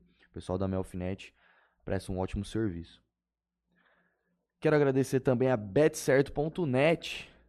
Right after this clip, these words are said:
é, sua casa de apostas. Se você que, que gosta de fazer aquela fezinha no seu time do coração,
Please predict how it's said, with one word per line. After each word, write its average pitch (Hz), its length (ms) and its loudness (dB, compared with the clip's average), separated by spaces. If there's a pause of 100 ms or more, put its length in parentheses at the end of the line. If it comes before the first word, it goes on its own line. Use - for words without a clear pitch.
(160)
é, 90 400 -6
sua 95 260 -4
casa 95 300 -2
de 120 100 2
apostas. 135 560 2
Se - 120 -12
você 120 380 -4
que, 110 320 -10 (960)
que 110 160 -4
gosta 104 260 2
de 104 80 -8
fazer 107 480 0 (200)
aquela 113 260 0
fezinha 113 480 -2
no 113 80 -4
seu 110 160 -6
time 110 220 -6
do 107 100 -6
coração, 113 580 -6